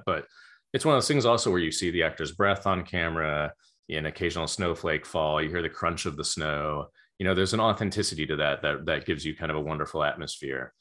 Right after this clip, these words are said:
But, uh, yeah, I mean, I, you know, you can't, you kind of can't compete with the original Black Christmas. It, it's, it's such a masterpiece,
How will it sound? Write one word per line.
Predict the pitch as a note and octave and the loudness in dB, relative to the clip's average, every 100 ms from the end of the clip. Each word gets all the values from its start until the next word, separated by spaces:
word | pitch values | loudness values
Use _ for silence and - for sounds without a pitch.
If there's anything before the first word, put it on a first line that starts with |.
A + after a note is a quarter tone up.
| _ _ - | _ _ 2
But, | G2 | 4
uh, | F#2 | 6
yeah, | A2+ D#3+ | 6 6
I | A#2+ | 6
mean, | C3 | 4
I, | A#2+ | 2
you | - C3+ | 2 2
know, | |
you | A#2+ A2 | 2 -2
can't, | - C3+ B2 - _ _ _ _ _ _ _ _ _ _ _ _ | 0 2 2 -2 _ _ _ _ _ _ _ _ _ _ _ _
you | B2+ | -2
kind | A#2+ G3+ | 4 6
of | G3+ | 4
can't | - C#3+ - | 2 0 0
compete | A2+ - - A#2+ - | -2 -4 -2 -2 -2
with | - G2 - | -4 -4 -2
the | F2 | -2
original | E2+ F#2+ E2 | 0 0 -2
Black | E2 D#2 - | 0 -2 -2
Christmas. | D#2 - - - - | -6 -6 -8 -6 -6
It, | F2+ - | -4 -4
it's, | G2+ - | -4 -4
it's | A2+ - | -2 0
such | - D3 C#3 - - | 2 4 2 -4 -4
a | |
masterpiece, | F#2 D#2+ D#2 E2 D#2 - - - - | -2 -2 -2 -4 -6 -8 -8 -6 -6